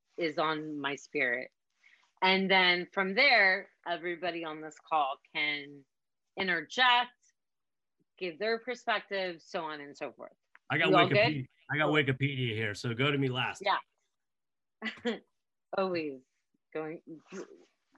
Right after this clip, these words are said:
Speaker 1: for a micro and macro, um, discussion about imperialism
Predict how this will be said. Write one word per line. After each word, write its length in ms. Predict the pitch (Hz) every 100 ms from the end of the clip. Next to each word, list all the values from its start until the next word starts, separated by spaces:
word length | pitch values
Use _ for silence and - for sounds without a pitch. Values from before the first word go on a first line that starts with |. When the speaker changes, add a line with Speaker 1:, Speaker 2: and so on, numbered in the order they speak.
| _ _
Speaker 1:
for 100 | 285
a 160 | 240 220
micro 880 | 208 220 233 240 254 247 240 233 -
and 440 | 196 185 175 175 175 _ _
macro, 1160 | 175 175 180 175 185 - 196 185 175 170 165 170 -
um, 500 | 165 156 147 139 135 - _ _ _ -
discussion 840 | 165 - - 190 180 - 202 180
about 360 | 160 165 156 165 175
imperialism 1300 | 170 - - 180 175 175 170 156 175 165 160 160